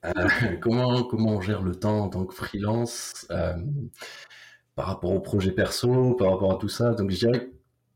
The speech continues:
en fait, ce qui est très important, euh, c'est de comprendre les problématiques du client et de comprendre les outils techniques que tu vas avoir en main pour répondre à ces problématiques.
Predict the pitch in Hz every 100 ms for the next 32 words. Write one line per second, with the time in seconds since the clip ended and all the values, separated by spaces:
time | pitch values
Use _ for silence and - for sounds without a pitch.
0 | - 98 117 - - - - - - -
1 | 123 110 104 92 - 110 110 120 113 -
2 | _ _ - 92 87 87 78 - - -
3 | - 90 92 90 - 117 113 - 110 123
4 | 123 123 120 - - _ _ _ _ _
5 | _ _ _ _ 82 92 90 - - 110
6 | 107 101 101 123 113 98 95 95 85 82
7 | - 85 90 - - 113 - 123 113 95
8 | 90 87 107 117 - 120 120 - - 117
9 | - 117 120 - - - - - 90 87
10 | 85 85 82 87 98 131 - 85 92 -
11 | 107 92 - 87 - 90 90 90 - 78
12 | - - -